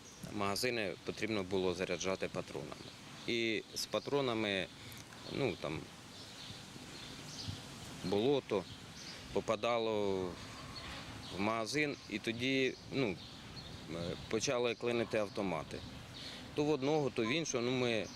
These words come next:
боролися якось, е, з цим. Але в один момент, е, там, де наші були хлопці вище, е, з тої сторони,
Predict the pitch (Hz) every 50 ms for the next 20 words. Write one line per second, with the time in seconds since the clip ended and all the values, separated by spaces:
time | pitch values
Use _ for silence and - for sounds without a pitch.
0 | - 101 104 107 113 135 156 151 135 117 98 - 104 95 92 92 87 - 90 85
1 | - - - - - - 92 87 80 76 80 - - - - - - - - -
2 | - - - - - - - - - - - - - - 90 82 78 78 - -
3 | - - - - - - - - - - - - - - - - 110 123 143 165
4 | 160 151 160 160 151 170 165 160 160 165 170 185 190 196 190 190 - - - -
5 | - - - - - - - - - - 123 110 107 107 104 101 101 101 98 95
6 | 90 85 - - - - - - - - - - - - - - - - - -
7 | - - - - - - - - - - - - - - - - - 147 135 135
8 | 143 139 139 135 131 - 147 131 135 139 139 131 - - 160 156 123 - - 113
9 | 95 92 98 95 87 - - - - 73 - - - - - - - - - -
10 | - - - - - - 98 95 90 - - - 147 147 143 135 - - - 120
11 | 117 120 131 139 147 147 139